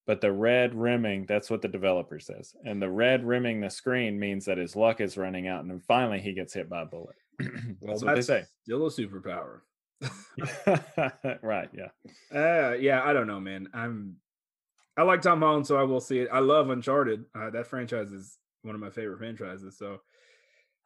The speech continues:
Speaker 2: I will see it, but I just don't, I don't, I don't see it. So hopefully I'm
Speaker 1: Yeah.
Speaker 2: wrong. I do, again, I like to be wrong about these things. I don't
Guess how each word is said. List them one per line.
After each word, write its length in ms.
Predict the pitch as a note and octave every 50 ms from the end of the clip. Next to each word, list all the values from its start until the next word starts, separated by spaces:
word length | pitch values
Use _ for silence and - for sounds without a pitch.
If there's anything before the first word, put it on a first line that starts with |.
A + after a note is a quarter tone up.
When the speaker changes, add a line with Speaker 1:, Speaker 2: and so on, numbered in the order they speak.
| _ _ _ _ _ _ _ -
Speaker 2:
I 60 | A2+
will 180 | B2 D3+ F3 F3
see 220 | F3+ - A3+ A#3
it, 180 | F#3 D#3+ D#3 B2+
but 100 | B2 A#2+
I 60 | B2
just 220 | C3 C3+ B2 - -
don't, 260 | C3+ C3 C3 B2+ B2+
I 60 | C3
don't, 220 | C3 C3 B2 A#2+ A#2 _ _ _
I 100 | B2+ B2+
don't 440 | A#2+ A#2 G#2+ B2+ C3+ C3+ B2 - A2
see 180 | - - G#2+
it. 180 | F2+ D#2 B1+ - _ _ _ _ _ _ _ _ -
So 220 | - G#2+ F#2+ F#2 F#2
hopefully 280 | A2+ A#2+ B2+ - F3+ F3+
I'm 80 | F3 D#3+
Speaker 1:
Yeah. 120 | E3 E3+
Speaker 2:
wrong. 200 | E3 D3+ B2+ - - _ _ -
I 60 | -
do, 360 | C3+ D#3 F#3 G3 F#3+ F#3 - _
again, 280 | - C3+ C#3 F#3 E3+ C#3
I 60 | C#3+
like 240 | D#3+ D#3+ E3+ D#3+ E3
to 60 | F3
be 140 | E3+ F3 D#3+
wrong 280 | C3+ C#3 E3 G3 G3+
about 240 | D#3 A#2 G#2+ G#2 G2
these 180 | - G#2 F#2+ -
things. 280 | - G2+ F#2+ F#2+ G2+
I 100 | A2 A#2
don't 300 | C#3 D3+ C#3+ B2 G#2 -